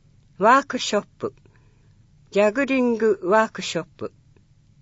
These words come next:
かぼちゃサーカス団のパフォーマーたちがジャグリングを指導します。時、六日土曜、七日日曜、午前十一時三十分から正午。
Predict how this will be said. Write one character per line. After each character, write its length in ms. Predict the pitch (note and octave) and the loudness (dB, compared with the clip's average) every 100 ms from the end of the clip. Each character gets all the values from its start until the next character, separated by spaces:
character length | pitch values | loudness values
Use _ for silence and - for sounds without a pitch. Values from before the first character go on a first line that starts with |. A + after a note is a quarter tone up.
| _ _ _ _ _ _ _ _ | _ _ _ _ _ _ _ _
か 180 | - A#3 | -2 0
ぼ 100 | C#4 | 2
ち 100 | - | 0
ゃ 100 | C4+ | -2
サ 160 | C4 | 0
ー 60 | B3+ | 0
カ 140 | C4 | -2
ス 140 | - - | -4 -2
団 220 | D#3+ C#3 | -2 -2
の 120 | B2+ - - | -8 -8 -8
パ 140 | F#3+ | -4
フ 140 | G3+ B3+ | 0 0
ォ 40 | |
ー 40 | B3 | 2
マ 140 | A#3 | 0
ー 80 | A3+ | 0
た 160 | G3+ | -4
ち 100 | - | -4
が 220 | C3+ B2+ - - - - - | -8 -8 -10 -20 -20 -20 -2
ジ 80 | G3 | 0
ャ 80 | |
グ 140 | G#3 B3+ | 2 0
リ 120 | B3+ | 0
ン 100 | A#3 | 0
グ 200 | G#3 G3 | 2 2
を 120 | D#3+ - | 0 -4
指 260 | - F3+ | -6 -4
導 140 | C#3 - | -4 -4
し 120 | A#2 | -10
ま 140 | A#2 | -10
す。 280 | - - _ _ _ _ _ - _ _ _ - _ | -14 -20 _ _ _ _ _ -20 _ _ _ -20 _
時、 360 | - G3+ F#3+ - - _ _ _ | -4 -4 -4 -6 -10 _ _ _
六 220 | G3 C4 - | -2 -2 2
日 160 | B3 | 0
土 180 | A3 G#3 | 2 0
曜、 340 | F#3+ C#3+ G2+ - | 0 -2 -4 -10
七 300 | D#3+ G#3+ C4 | -2 0 0
日 160 | B3 A3+ | -2 -2
日 300 | G#3 G3+ F#3 | -2 -4 -2
曜、 260 | E3 A#2 - - _ - - | -2 -4 -10 -20 _ -20 -4
午 160 | A#3+ B3+ | -2 0
前 220 | G3 C#3+ | 0 -2
十 200 | F3 B3 | -2 -2
一 200 | B3+ B3+ | -4 -6
時 120 | F3 | -6
三 240 | F3 G#3+ G#3 | -2 -2 0
十 160 | G#3 | -4
分 220 | - D#3 | -4 -8
か 160 | C#3+ C3 | -6 -6
ら 100 | C3 | -8
正 280 | - D3+ A#2+ | -6 -6 -6
午。 180 | G2+ | -10